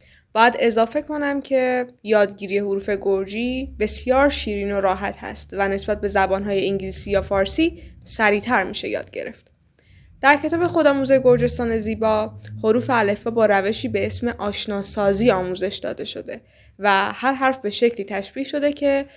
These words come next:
خیلی راحت به خاطر سپرده می‌شه و هیچ وقت از یاد نمیره.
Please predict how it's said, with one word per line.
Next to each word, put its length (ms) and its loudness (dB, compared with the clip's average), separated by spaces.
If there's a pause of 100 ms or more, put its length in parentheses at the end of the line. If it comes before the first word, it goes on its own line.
(200)
خیلی 280 0
راحت 420 2
به 80 -2
خاطر 340 0
سپرده 480 0
می‌شه 400 -2
و 80 -2
هیچ 340 -6
وقت 140 -6
از 180 -2
یاد 280 2
نمیره. 440 -8